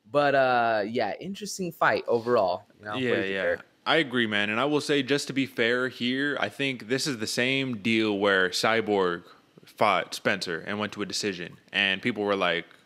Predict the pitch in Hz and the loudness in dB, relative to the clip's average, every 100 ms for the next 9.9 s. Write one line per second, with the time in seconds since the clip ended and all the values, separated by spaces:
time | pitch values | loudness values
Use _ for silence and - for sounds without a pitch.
0 | _ - 117 92 85 87 _ _ _ _ | _ -6 -2 0 -2 -6 _ _ _ _
1 | _ - 101 123 151 98 104 98 90 101 | _ -10 -2 0 0 0 0 0 -6 -4
2 | 87 92 101 90 113 175 - 107 170 104 | -4 -2 -6 -2 2 2 0 -2 -2 0
3 | 131 123 - 147 214 220 - - - - | -2 -2 0 0 0 -4 -12 -18 -16 -16
4 | - 131 170 127 120 190 226 135 131 123 | -4 0 2 2 2 2 0 0 2 2
5 | 139 165 131 135 156 123 110 139 113 98 | 2 0 0 -2 0 -2 -2 -2 -2 -2
6 | 101 98 110 107 107 117 104 95 95 95 | -4 -4 -2 0 2 2 4 2 0 -2
7 | 92 95 104 123 110 101 92 98 - 92 | -6 -2 -2 -2 -4 -2 -2 -2 -4 -12
8 | - 98 - 95 87 65 50 - - - | -8 -6 -2 -2 -2 -8 -10 -18 -20 -20
9 | - _ - 110 120 113 95 113 120 | -20 _ -6 0 2 2 2 2 2